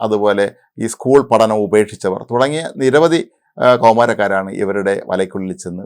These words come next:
പെടുന്നത്. ഇവരുടെയൊക്കെ തന്നെ മാതാപിതാക്കളാകട്ടെ പലപ്പോഴും തങ്ങളുടെ മക്കൾ എന്താണ് ചെയ്യുന്നത് എന്നുള്ളതിനെക്കുറിച്ച് അജ്ഞരുമായിരിക്കും. കാരണം ഇവർ മുറി അടച്ചിരുന്ന്, ആ, കമ്പ്യൂട്ടറിലും മറ്റുമായിരിക്കാം ഇത്തരത്തിലുള്ള ഈ ആഭിചാര ക്രിയകൾ ചെയ്യുന്നത്. മക്കൾക്ക് സ്വാഭാവികമായി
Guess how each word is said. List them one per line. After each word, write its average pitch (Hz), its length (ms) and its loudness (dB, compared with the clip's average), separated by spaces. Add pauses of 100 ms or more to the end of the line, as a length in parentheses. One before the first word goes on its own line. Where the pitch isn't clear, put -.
പെടുന്നത്. 85 380 -10 (200)
ഇവരുടെയൊക്കെ 180 320 8
തന്നെ 165 260 4
മാതാപിതാക്കളാകട്ടെ 131 1000 4 (160)
പലപ്പോഴും 107 500 -2 (380)
തങ്ങളുടെ 127 260 2
മക്കൾ 117 300 2
എന്താണ് 110 380 0
ചെയ്യുന്നത് 107 300 0
എന്നുള്ളതിനെക്കുറിച്ച് 98 560 -4
അജ്ഞരുമായിരിക്കും. 90 640 -4
കാരണം 104 140 -4
ഇവർ 123 260 -2
മുറി 117 260 -2
അടച്ചിരുന്ന്, 101 560 -4 (600)
ആ, 110 200 -4
കമ്പ്യൂട്ടറിലും 120 500 2
മറ്റുമായിരിക്കാം 98 560 -2
ഇത്തരത്തിലുള്ള 92 720 -4
ഈ 98 120 -8 (280)
ആഭിചാര 95 420 -2
ക്രിയകൾ 90 400 -8
ചെയ്യുന്നത്. 82 500 -14 (560)
മക്കൾക്ക് 156 460 4 (180)
സ്വാഭാവികമായി 147 800 4